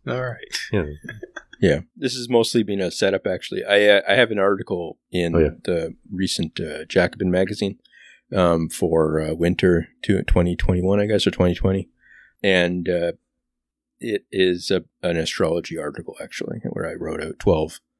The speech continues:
Speaker 3: the different signs and stuff. So I had to, like, research what they were, kind of thing. <laughs>
Speaker 2: <laughs> Nice.
Speaker 3: I had to, like, look up, like, what they meant in different ways, and, uh,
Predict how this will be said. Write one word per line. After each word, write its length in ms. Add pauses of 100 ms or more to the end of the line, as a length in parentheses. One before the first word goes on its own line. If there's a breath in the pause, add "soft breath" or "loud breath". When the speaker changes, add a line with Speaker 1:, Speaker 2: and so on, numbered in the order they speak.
(240)
Speaker 3:
the 340
different 300
signs 320
and 100
stuff. 240
So 140
I 60
had 120
to, 60
like, 280 (600)
research 540
what 200
they 120
were, 360 (280)
kind 140
of 60
thing. 140
<laughs> 100 (500)
Speaker 2:
<laughs> 300
Nice. 240
Speaker 3:
I 40
had 180
to, 60
like, 200
look 300
up, 240
like, 300 (340)
what 180
they 80
meant 340
in 120
different 280
ways, 360
and, 360
uh, 200